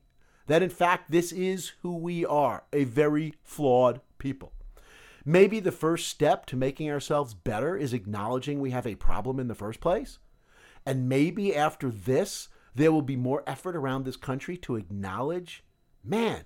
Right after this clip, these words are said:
we've got a serious fucking problem. And of course, the last and the most depressing part of this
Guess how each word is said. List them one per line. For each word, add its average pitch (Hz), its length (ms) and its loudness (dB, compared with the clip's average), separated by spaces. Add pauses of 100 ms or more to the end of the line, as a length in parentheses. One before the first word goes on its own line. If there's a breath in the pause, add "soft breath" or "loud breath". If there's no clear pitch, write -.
(260 soft breath)
we've 208 240 0
got 92 240 -6
a 76 100 -20
serious 220 680 -4
fucking 160 500 -2
problem. 104 400 -8 (1120)
And 196 160 2
of 208 100 0
course, 185 300 2
the 143 100 0
last 139 400 4
and 127 100 -6
the 131 60 -2
most 139 260 2
depressing 147 500 -2
part 123 260 0
of 113 80 -6
this - 480 -8